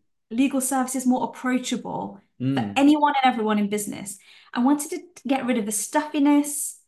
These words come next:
Speaker 2: Mm.
Speaker 1: the intimida-, intimidation kind of aspect, the kind
Speaker 2: Yeah,
Speaker 1: of, like,
Speaker 2: that, that makes a lot of sense.
Speaker 1: stereotypical feel, feeling people get about lawyers, you know, in
Speaker 2: Yeah.
Speaker 1: inverted commas,
Speaker 2: I, I
Speaker 1: so.
Speaker 2: think the, the word intimidation that you
Speaker 1: Yeah.
Speaker 2: use there is,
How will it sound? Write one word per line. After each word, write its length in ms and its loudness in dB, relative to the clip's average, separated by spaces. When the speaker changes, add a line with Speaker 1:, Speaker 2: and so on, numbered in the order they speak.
Speaker 2:
Mm. 160 -14
Speaker 1:
the 320 -2
intimida-, 880 0
intimidation 680 2
kind 200 -2
of 60 -2
aspect, 960 -2
the 60 -6
kind 300 2
Speaker 2:
Yeah, 60 -2
Speaker 1:
of, 80 -8
like, 160 -2
Speaker 2:
that, 260 0
that 140 -2
makes 300 -8
a 40 -12
lot 240 -12
of 80 -20
sense. 300 -6
Speaker 1:
stereotypical 800 2
feel, 480 2
feeling 320 0
people 260 -2
get 160 0
about 300 4
lawyers, 680 0
you 120 -6
know, 100 2
in 100 2
Speaker 2:
Yeah. 80 0
Speaker 1:
inverted 440 -6
commas, 460 -6
Speaker 2:
I, 120 -2
I 40 -4
Speaker 1:
so. 120 -4
Speaker 2:
think 300 -2
the, 280 -2
the 120 -4
word 360 2
intimidation 1200 -6
that 180 -8
you 80 -8
Speaker 1:
Yeah. 120 -4
Speaker 2:
use 140 -10
there 180 -2
is, 200 -10